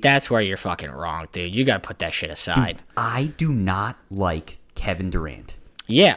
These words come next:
Speaker 1: I've said it for years that I don't like LeBron, but if LeBron came to Chicago, I'd root for him.
Speaker 2: That'd be sweet. Kevin Durant, I just, I cannot root for him.
Speaker 1: I, t-, I don't see, the, this is, like, some, like, made-up hatred that, like, just doesn't make sense.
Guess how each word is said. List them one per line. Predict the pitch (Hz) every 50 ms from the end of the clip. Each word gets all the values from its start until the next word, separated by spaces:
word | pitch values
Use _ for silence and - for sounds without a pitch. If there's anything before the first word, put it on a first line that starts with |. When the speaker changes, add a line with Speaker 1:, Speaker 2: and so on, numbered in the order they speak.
| -
Speaker 1:
I've | 123 117 135 170 170
said | - 180 180
it | 165 -
for | - 117
years | 104 110 135 151 123 98 107
that | 101
I | 101 107 113
don't | 110 110 113
like | 110 107 107 -
LeBron, | 101 90 - 98 113 123 113 92
but | 87 87
if | 82 -
LeBron | 95 90 - 98 95 98 98 98
came | - 110 101 95
to | 95
Chicago, | - - - - - 107 127 120 92
I'd | 85 80 82
root | 85 104 123 117
for | - - 80 82 87
him. | 98 120 - - _ _ _ _ _ _ _ _ _ _ _ _ _ _ _
Speaker 2:
That'd | - 82 78 78
be | 78 95
sweet. | - - - 185 - - - _ - - - - _ _ _ _ - -
Kevin | - 117 117 131 127
Durant, | 123 113 117 120 131 139 - -
I | 110 117
just, | 113 131 123 - - - - _
I | - 101 113 135
cannot | - - 202 143 98 98 98 123 - - 87
root | 113 143 -
for | - - - - -
him. | - - - - _ _ _ -
Speaker 1:
I, | - - -
t-, | - - - -
I | 98 101 147
don't | 208 254 214 143
see, | - - 127 120 113 101
the, | 113 107 98 101 120 - -
this | 107 113 131 156 - -
is, | 269 226
like, | 214 208 170 135
some, | - - 131 117
like, | 110 110 98 92 95
made-up | 90 92 92 92 98 117 110 104 95 95 -
hatred | - - - 87 90 - - 107 104 104 104
that, | 107 107
like, | 98 92 92 90
just | - 92 - -
doesn't | - 87 95 - 110 95 87
make | 87 85 78 -
sense. | - - 69 - - - - -